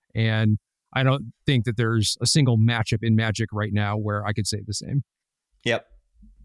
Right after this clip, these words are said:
Speaker 2: Relatable.
Speaker 1: So it's, it, it's also tough too, because, you know, I had people say just like, "Oh, well, like, tell your opponents to play faster." And it's like,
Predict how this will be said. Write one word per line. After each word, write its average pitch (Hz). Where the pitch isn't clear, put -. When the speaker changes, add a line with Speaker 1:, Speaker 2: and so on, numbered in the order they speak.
Speaker 2:
Relatable. 104
Speaker 1:
So 139
it's, 180
it, 226
it's 262
also 247
tough 208
too, 208
because, 170
you 170
know, 165
I 156
had 156
people 160
say 160
just 147
like, 147
"Oh, 160
well, 135
like, 131
tell 139
your 135
opponents 127
to -
play 127
faster." 190
And 147
it's 131
like, 131